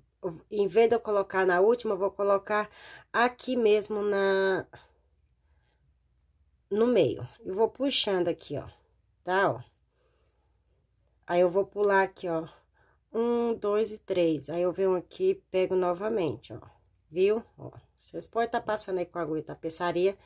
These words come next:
Eu tenho também, mas tá perdida aqui por algum canto.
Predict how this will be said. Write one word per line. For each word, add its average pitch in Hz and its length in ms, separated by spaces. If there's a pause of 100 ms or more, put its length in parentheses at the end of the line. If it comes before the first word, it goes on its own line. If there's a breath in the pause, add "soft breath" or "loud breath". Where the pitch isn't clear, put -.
(520 soft breath)
Eu 262 160
tenho 208 260
também, 196 320
mas 202 200
tá 196 120
perdida 190 600
aqui 175 200
por - 140
algum 180 300
canto. 202 340